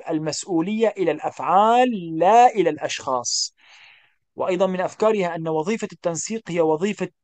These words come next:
وظيفة تسبق التخطيط. وظيفة التنسيق هي وظيفة تسبق التخطيط وترافق تنفيذ الخطة وتستمر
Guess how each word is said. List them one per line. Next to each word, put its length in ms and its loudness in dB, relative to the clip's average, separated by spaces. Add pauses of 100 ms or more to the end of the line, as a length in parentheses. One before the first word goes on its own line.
وظيفة 520 0
تسبق 800 2
التخطيط. 720 -8 (220)
وظيفة 440 -6
التنسيق 720 -4 (360)
هي 160 2
وظيفة 540 0
تسبق 560 -4
التخطيط 560 -6
وترافق 640 4 (180)
تنفيذ 580 -6
الخطة 560 0 (360)
وتستمر 760 -2